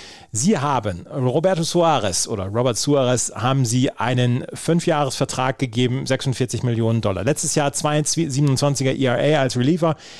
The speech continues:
ähm, wird vermutlich auf der Injury List jetzt die Saison startet, äh, starten, aber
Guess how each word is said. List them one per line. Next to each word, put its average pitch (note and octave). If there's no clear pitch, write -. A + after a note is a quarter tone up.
ähm, C3
wird C#3+
vermutlich C#3
auf B2
der A#2+
Injury B2
List A#2+
jetzt A#2
die A2+
Saison A2+
startet, -
äh, A#2+
starten, C#3+
aber C#3